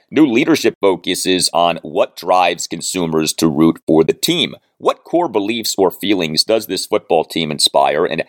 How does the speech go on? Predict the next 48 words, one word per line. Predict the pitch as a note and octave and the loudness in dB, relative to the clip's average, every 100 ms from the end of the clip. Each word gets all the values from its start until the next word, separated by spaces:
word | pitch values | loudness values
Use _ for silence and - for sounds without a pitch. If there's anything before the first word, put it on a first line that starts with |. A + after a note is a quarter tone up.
| _ | _
how | - G#3+ | -4 -4
can | - C#3+ | -6 -8
those | G2+ G2 - | -4 -4 -4
things | F2 E2 F2+ | -4 -4 -6
be | - E2 | -6 -4
integrated | G2+ F2+ F2 D2+ D2 D#2+ - | -6 -4 -2 0 0 0 -4
into | D#2+ - F2 | -6 0 0
a | |
brand | D2 C#2 C2 C#2 - _ _ | 2 0 -2 -4 -8 _ _
that | - D#2+ D#2 - | -2 0 0 -4
excites | - - E2 G2 - - - - | -8 -4 -2 -2 -8 -12 -8 -6
and | G#2 | -4
inspires? | A2+ F#2+ - E3+ A#1 A1 - - _ _ - | -4 -2 0 0 -2 -10 -12 -14 _ _ -4
From | C#3+ | 0
what | E3 G3+ | 2 2
I | A#3 | 0
feel, | - C#3+ A#2+ | -2 -4 0
know, | G#2+ G2 | 0 0
and | D#2+ | -2
hear, | E2+ E2 A2 | -4 0 0
tradition | - F#2 F#2+ F#2 - F#2 | -2 -2 -2 -2 -2 -2
is | D#2+ D#2+ | 0 0
important. | F2+ - F3 - - - | -4 2 2 2 -6 -4
Great. | - - - _ _ _ | 0 0 -4 _ _ _
We | G#2 | -2
now | A2 A#2+ | 2 2
have | A2+ A2+ | 2 0
one | G2+ D#3 C#3 F#2 - | 2 0 0 -10 -6
tent | - D3+ - | -6 -4 -2
post | A2+ - - _ | -2 -2 -8 _
for | A2+ | 0
the | G#2+ | 2
new | G2+ | 2
brand, | E2 D2 F2 G#2+ - _ | 2 0 0 -4 -6 _
uh, | F2+ G2 | 2 2
and | C3+ B2+ | 0 -4
regardless | A#2+ C3+ F#3+ E3 C#3+ - | 0 2 2 0 -4 -4
of | G2 | -2
the | G#2 G2+ - | 0 0 0
social | D3+ D3 - C3 | 0 0 0 0
and | G#2+ F#2+ | 0 -2
political | G2+ B2 - G#2 F2 | 0 0 2 0 2
issues | F#2+ - F#2 G2 - | 0 0 2 0 2
that | F#2+ - | 0 0
surrounded | - F2+ A2+ A#2+ F#2 D#2+ | -4 -2 -4 -4 -4 0
Redskins, | B2+ - - D#2 F2+ | 0 -2 -8 -8 -6
the | F2 | -4
name | F#2 A#2 B2 | -2 0 0